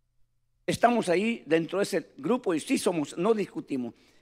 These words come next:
pero como seres, si ya vamos, obviamente el que no cree este punto me critica y no me, no me entiende, como seres, hermanos, ¿verdad? De, con una preexistencia,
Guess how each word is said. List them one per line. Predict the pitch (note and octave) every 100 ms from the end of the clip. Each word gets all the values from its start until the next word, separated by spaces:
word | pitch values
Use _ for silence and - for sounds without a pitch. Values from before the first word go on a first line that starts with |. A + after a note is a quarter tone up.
| _
pero | - G3 -
como | G3 F#3 E3+
seres, | - - C#4+ B3 G3+ E3+ D3 - - _ _ _ _ _ _ _ _ _ _ _ _ _ _ _ _ _ _ -
si | G3
ya | A3+
vamos, | B3+ B3+ B3+ C4+ - _ -
obviamente | G3+ F3 F#3 G#3+ G3
el | D#3
que | E3
no | F#3+ F#3+
cree | A#3+ G3+ -
este | F3 - F#3
punto | C#4 D4 - A#3 D4 - -
me | D#3
critica | - D3 - A3 - F#3 F3+ -
y | D3 C#3+ C#3+
no | D#3+ E3
me, | D3 -
no | D#3+
me | D#3+
entiende, | D#3+ - D#4 G3 G#3+ - - _ _
como | - A3 G#3 F#3+
seres, | - - D#4+ C#4+ B3+ G#3 - - _ _ _
hermanos, | - F#3 F#3+ G#3 G3+ F#3
¿verdad? | E3+ E3 G#3 A3+ - _ _ _ _
De, | _ D3+ F#3+ F3+
con | G#3 C4
una | D4 -
preexistencia, | B3+ B3 - A#3+ - D4 C4+ F#3+ - D3+ B2